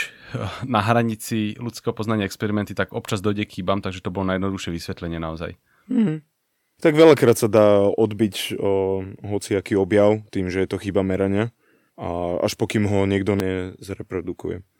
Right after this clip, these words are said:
Speaker 1: Presne tak. A toto sa stalo aj v tomto prípade. V roku tisícdeväťsto dvanásť Viktor Hess, eh, si urobil, zobral teda tie Wolffove elektrometre a naložil ich na také balóny,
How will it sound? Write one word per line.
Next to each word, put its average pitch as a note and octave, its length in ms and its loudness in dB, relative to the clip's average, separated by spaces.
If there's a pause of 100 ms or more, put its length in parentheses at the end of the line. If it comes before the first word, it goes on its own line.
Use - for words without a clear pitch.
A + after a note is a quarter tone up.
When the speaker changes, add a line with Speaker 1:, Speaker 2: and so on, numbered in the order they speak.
(240)
Speaker 1:
Presne G#2 380 -10
tak. - 280 -8
A F#2 240 -8
toto A#2 220 -8
sa B2+ 140 -6
stalo A2+ 320 -2
aj G#2 80 -2
v - 80 -20
tomto A#2+ 180 -4
prípade. B2 380 -4
V G2 80 -2
roku - 180 -8
tisícdeväťsto B2+ 540 -4
dvanásť G#2+ 400 -2
Viktor B2+ 320 -2
Hess, A2+ 320 -2 (480)
eh, G2 340 -6
si - 160 -2
urobil, G#2+ 520 6 (760)
zobral B2+ 420 4
teda A#2+ 180 0
tie G2+ 460 0 (260)
Wolffove A#2+ 500 0
elektrometre F#2+ 800 2 (160)
a F2+ 280 -6
naložil A2+ 380 6
ich G#2 80 4
na G#2+ 120 2
také G#2+ 180 0
balóny, F#2+ 480 4